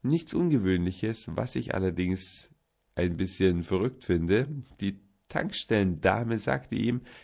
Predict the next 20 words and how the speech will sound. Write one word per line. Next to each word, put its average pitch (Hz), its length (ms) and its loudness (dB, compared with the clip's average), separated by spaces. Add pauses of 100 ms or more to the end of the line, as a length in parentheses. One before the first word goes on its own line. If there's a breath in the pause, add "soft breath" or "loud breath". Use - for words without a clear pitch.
ja - 160 0
klar, 147 380 -2
die 117 140 -4
Dose 113 300 2
Red 101 220 2
Bull, 139 160 2
die 120 120 -2
kann 98 220 0
er 98 120 2
haben 147 280 0
für - 200 -2
zwei 127 320 2
Euro 107 440 2 (540 loud breath)
neunundvierzig. 104 1120 4 (180 loud breath)
Wenn 101 200 6
er 95 80 8
allerdings 95 400 4
fünfzig - 540 -2
Cent - 420 -4
drauflegt - 760 0